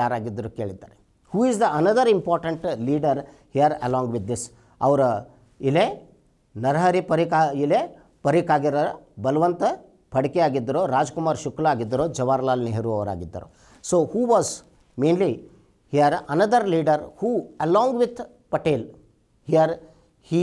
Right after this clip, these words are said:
fa-, mainly led this ಬಾರ್ಡೋಲಿ ಸತ್ಯಾಗ್ರಹ. ಯಾವ ನಾಯಕರು ಬರ್ತಾರೆ ಇದರಲ್ಲಿ? ಅದರಲ್ಲಿ ಬರೋದಂದರೆ ನರಹರಿ ಪರೀಕ್. ನರಹರಿ ಪರೀಕ್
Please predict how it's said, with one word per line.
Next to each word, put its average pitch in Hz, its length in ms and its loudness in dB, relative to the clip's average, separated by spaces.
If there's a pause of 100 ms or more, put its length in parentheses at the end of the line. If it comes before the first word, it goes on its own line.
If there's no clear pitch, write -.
(140)
fa-, 151 240 0 (100)
mainly 156 280 0 (460)
led 143 160 -2 (120)
this 139 140 -4 (120)
ಬಾರ್ಡೋಲಿ 120 400 -2 (100)
ಸತ್ಯಾಗ್ರಹ. 98 460 -12 (800)
ಯಾವ 175 300 4
ನಾಯಕರು 151 400 0
ಬರ್ತಾರೆ 120 320 -2
ಇದರಲ್ಲಿ? 135 260 -2 (380)
ಅದರಲ್ಲಿ 160 320 2 (120)
ಬರೋದಂದರೆ 147 520 0 (560)
ನರಹರಿ 175 480 2 (340)
ಪರೀಕ್. 127 340 -2 (800)
ನರಹರಿ 147 360 0 (100)
ಪರೀಕ್ 131 220 -2